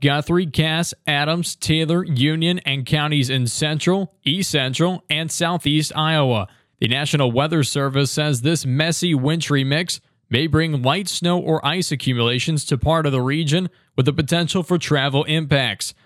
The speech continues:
including the Tuesday morning commute. Snow accumulations are up to one inch and ice accumulations up to one-tenth are forecast.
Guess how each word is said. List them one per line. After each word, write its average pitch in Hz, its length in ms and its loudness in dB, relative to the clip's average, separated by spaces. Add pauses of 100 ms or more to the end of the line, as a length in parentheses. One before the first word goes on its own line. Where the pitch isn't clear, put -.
(140)
including 175 520 0
the 175 120 2
Tuesday 185 500 -2
morning 123 300 -2
commute. 147 540 0 (340)
Snow 175 240 0
accumulations 160 680 0
are 151 60 4
up 147 140 -2
to 151 180 0
one 139 320 0
inch 147 380 -4 (180)
and 101 140 -2
ice 160 260 -2
accumulations 127 880 0 (220)
up 151 160 0
to 175 100 0
one-tenth 175 680 -2
are 151 180 2
forecast. 147 800 -2